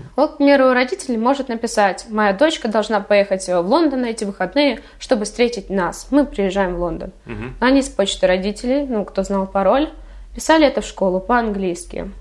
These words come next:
Speaker 1: И уезжали, ну, и устраивали там вечеринки, к примеру. Так.
Speaker 2: А, то есть обманывали школу, да,
Speaker 1: Да,
Speaker 2: таким
Speaker 1: вот
Speaker 2: образом?
Speaker 1: так.
Speaker 2: А что, иначе каких-то выходных не было, что ли? Ну,
Speaker 1: Выходные
Speaker 2: суббот-
Speaker 1: были, но не покинуть школу. Только если,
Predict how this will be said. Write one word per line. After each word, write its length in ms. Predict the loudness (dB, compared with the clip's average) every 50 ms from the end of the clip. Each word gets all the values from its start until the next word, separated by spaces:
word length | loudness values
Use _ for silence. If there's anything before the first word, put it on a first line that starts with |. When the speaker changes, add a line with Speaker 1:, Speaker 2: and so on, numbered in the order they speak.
| -18 -20 -18 -18 -18 -18 -6 0
Speaker 1:
И 100 | 2 4
уезжали, 540 | 4 4 4 2 4 6 6 6 6 4 2
ну, 220 | 2 0 2 2
и 260 | 2 0 -2 -4 -6
устраивали 460 | -10 -8 -4 -2 0 0 2 0 -2
там 240 | -2 -2 -2 -2 -2
вечеринки, 580 | -4 -6 -6 -6 -6 -6 -6 -6 -6 -8 -10 -14
к 40 | -18
примеру. 420 | -12 -10 -8 -8 -8 -8 -10 -12 -16 -18 -20 -20 -20 -20 -20 -20 _ -20 -20 -14 -10
Так. 100 | -8 -4 -2
Speaker 2:
А, 220 | 0 0 0 0
то 100 | -2 -6
есть 120 | -6 -6
обманывали 500 | -4 -2 -2 -2 -2 -2 -4 -6 -6 -6
школу, 320 | -8 -10 -6 -4 -2 0 2
да, 180 | 4 4 6
Speaker 1:
Да, 340 | 6 6 6 6 6 4 4
Speaker 2:
таким 160 | 2 0 -2
Speaker 1:
вот 60 | -2 -2 -2
Speaker 2:
образом? 60 | -2
Speaker 1:
так. 400 | -2 -2 0 -2 -2 -6 -10 -16 -20 _ _ _ _ -20 -14 -2
Speaker 2:
А 120 | 0 0 0
что, 240 | 0 -2 0 0 0
иначе 520 | 2 0 -2 -4 -2 0 2 2 2 0
каких-то 400 | -2 -6 -8 -8 -12 -8 -6 -6
выходных 560 | -4 -4 -2 -2 -2 -2 -2 -4 -8 -8 -8
не 80 | -10 -8
было, 240 | -8 -8 -8 -10 -10
что 200 | -14 -16 -16 -10
ли? 40 | -8
Ну, 80 | -6
Speaker 1:
Выходные 460 | -4 -2 -2 -2 -2 -2 -2 -2 -2 0
Speaker 2:
суббот- 60 | 2
Speaker 1:
были, 260 | 2 2 2 2 0
но 140 | -2 -2 -4
не 120 | -6 -6
покинуть 520 | -4 -4 -4 -4 -2 0 0 0 0 -2 -6
школу. 360 | -4 0 2 4 4 4 2
Только 340 | 2 2 2 2 2 0 0
если, 680 | 2 2 0 0 0 -2 0 2 4 4 2 0 -2